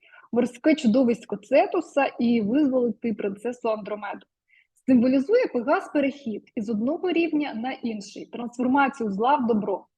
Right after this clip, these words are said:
Особливо вказує на швидкість, політ і авіацію.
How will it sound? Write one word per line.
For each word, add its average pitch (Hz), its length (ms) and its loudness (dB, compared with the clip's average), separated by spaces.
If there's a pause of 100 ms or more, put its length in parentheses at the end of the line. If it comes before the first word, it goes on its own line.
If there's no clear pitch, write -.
(400)
Особливо 330 420 4
вказує 302 540 2
на 269 280 -2
швидкість, - 800 -6
політ 247 420 -2
і 262 100 -2
авіацію. 226 800 -6